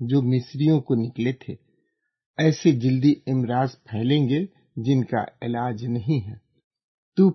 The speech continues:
पागलपन का शिकार हो जाएगा। रब तुझे अंधेपन और जहनी अबतरी में मुब्तला कर देगा। दोपहर के वक्त भी तू अंधे की तरफ टटोल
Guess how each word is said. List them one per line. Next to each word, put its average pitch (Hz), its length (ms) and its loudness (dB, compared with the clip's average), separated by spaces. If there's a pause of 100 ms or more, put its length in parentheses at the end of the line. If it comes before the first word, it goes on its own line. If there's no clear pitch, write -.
पागलपन 156 560 4
का 165 160 0
शिकार 131 440 0
हो 127 180 -4
जाएगा। 110 480 -4 (360)
रब 123 340 0 (340)
तुझे 131 240 2 (260)
अंधेपन 143 680 2 (340)
और 127 200 0
जहनी 139 600 4 (580)
अबतरी 147 460 2
में 135 140 2
मुब्तला 123 540 0
कर 143 260 -4
देगा। 98 360 -6 (600)
दोपहर 143 520 2
के 143 220 0
वक्त 139 280 -2
भी 160 220 0 (460)
तू 165 140 2 (160)
अंधे 143 340 2
की - 160 -2
तरफ 131 300 -2 (100)
टटोल 165 420 0